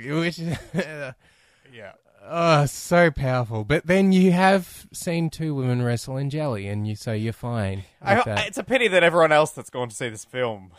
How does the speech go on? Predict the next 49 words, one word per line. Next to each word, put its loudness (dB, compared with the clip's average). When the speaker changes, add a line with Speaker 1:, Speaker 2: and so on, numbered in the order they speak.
Speaker 2:
<laughs> -20
Speaker 1:
Doesn't 4
have 4
the 2
jelly 2
experience. 2
Speaker 2:
Yeah. 6
Speaker 1:
I 4
agree. 2
Speaker 2:
Yeah, 2
Speaker 1:
I 4
Speaker 2:
it's -4
Speaker 1:
agree. 2
Speaker 2:
unfortunate. -4
I'm -12
so -8
sorry -10
for -20
that. -20
Well, 4
that's 2
our 6
movie 2
autopsy -2
for -2
Ted -4
<laughs> -12
Two. 2
We'll -2
leave -8
you -6
with -6
the -10
image -12
of, -12
uh, -2
black -2
man -2
semen -4
and, -6
uh, 0
women -10
Speaker 1:
<laughs> -20
Wrestling -16
Speaker 2:
jelly -4
Speaker 1:
and -4
jelly. -2
Speaker 2:
wrestling. -10
Uh, 6